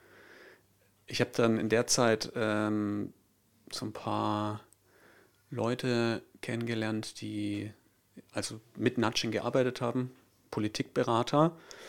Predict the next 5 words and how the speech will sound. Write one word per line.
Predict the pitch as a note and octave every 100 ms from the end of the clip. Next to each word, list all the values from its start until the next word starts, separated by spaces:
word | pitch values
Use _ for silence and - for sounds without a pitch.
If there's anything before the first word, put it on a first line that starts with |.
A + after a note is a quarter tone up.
| - - - - - - _
ähm, | A#2+ A2+ A#2 A2+ A2 _ _ _ _ - - _ - - - - - - -
die | C#3+
selbst | - C3+ F3+ A#3 - - -
sich | D3 -
eigentlich | D3 D3+ C#3+ -